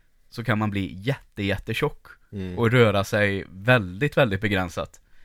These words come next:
Speaker 1: Så det är massa såna här små detaljer som jag tycker gör spelen värda att spela igenom.
Speaker 2: Och då kan
Speaker 1: Även
Speaker 2: du ju
Speaker 1: om man då väljer tvåhundra liv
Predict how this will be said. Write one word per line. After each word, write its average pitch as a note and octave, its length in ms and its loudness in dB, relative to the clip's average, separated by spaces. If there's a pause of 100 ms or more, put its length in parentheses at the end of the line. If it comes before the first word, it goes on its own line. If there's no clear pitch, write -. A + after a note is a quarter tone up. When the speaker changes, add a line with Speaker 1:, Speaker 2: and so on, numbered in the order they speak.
(280)
Speaker 1:
Så B2 80 -4
det B2 60 4
är B2 140 4
massa C3+ 300 0
såna C3+ 160 0
här B2 100 2
små A2 500 2
detaljer G#2+ 640 2
som A#2+ 140 -4
jag G#2+ 120 -2
tycker A2 180 -8
gör G#2 140 0
spelen F#2 600 -4
värda F#2+ 420 2
att F2+ 220 -6
spela G2 280 -6
igenom. G2 420 -4 (360)
Speaker 2:
Och A#2 80 -8
då A2 80 2
kan C#3 80 8
Speaker 1:
Även A2+ 260 8
Speaker 2:
du B2+ 80 10
ju C3+ 80 4
Speaker 1:
om B2+ 200 6
man A#2 180 8
då G#2+ 160 4
väljer G2 440 4
tvåhundra F#2+ 800 -2 (240)
liv G2 380 0